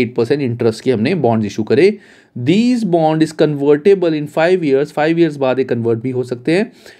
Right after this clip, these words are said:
With fifty shares issued for every hundred dollar nominal value of convertible bond held, कि जो जिसके पास भी बॉन्ड है सौ डॉलर के बॉन्ड के लिए उसको फिफ्टी शेयर्स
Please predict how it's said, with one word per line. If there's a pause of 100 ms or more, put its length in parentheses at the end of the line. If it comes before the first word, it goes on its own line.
(440)
With
fifty (140)
shares (140)
issued
for (300)
every
hundred
dollar
nominal
value
of
convertible
bond
held, (540)
कि
जो
जिसके
पास
भी (120)
बॉन्ड
है (600)
सौ
डॉलर
के
बॉन्ड
के
लिए
उसको
फिफ्टी
शेयर्स